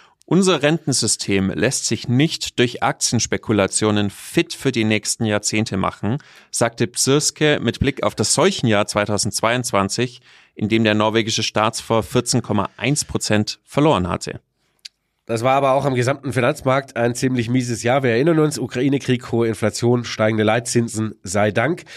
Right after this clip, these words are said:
Speaker 2: Witzig, dass Psirske deshalb von Jahrzehnten sprach, weil auf lange Sicht läuft's offensichtlich in Norwegen.
Speaker 1: Nicht nur das, in manchen La-, Jahren läuft's auch besonders gut beim norwegischen Staatsfonds.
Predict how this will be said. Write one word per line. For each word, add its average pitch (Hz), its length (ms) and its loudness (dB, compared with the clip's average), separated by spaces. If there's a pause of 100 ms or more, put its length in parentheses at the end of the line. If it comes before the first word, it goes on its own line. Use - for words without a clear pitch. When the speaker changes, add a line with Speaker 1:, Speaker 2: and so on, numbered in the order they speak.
(160)
Speaker 2:
Witzig, 156 460 0
dass 123 240 2
Psirske 123 460 2
deshalb 127 520 0
von 117 280 -2
Jahrzehnten 101 720 0
sprach, 117 560 2 (280)
weil 101 300 0
auf - 200 -4
lange 101 300 0
Sicht - 440 -6 (320)
läuft's - 420 -2
offensichtlich 78 600 -8
in 71 100 -6
Norwegen. 67 500 -8 (640)
Speaker 1:
Nicht 156 220 0
nur 139 80 0
das, 175 260 2
in 123 100 -4
manchen 143 300 0
La-, 123 220 -2
Jahren 135 400 0
läuft's 143 520 -2
auch 143 220 0
besonders 156 640 -4
gut 214 240 -10
beim 120 180 0
norwegischen 113 460 0
Staatsfonds. 139 720 -2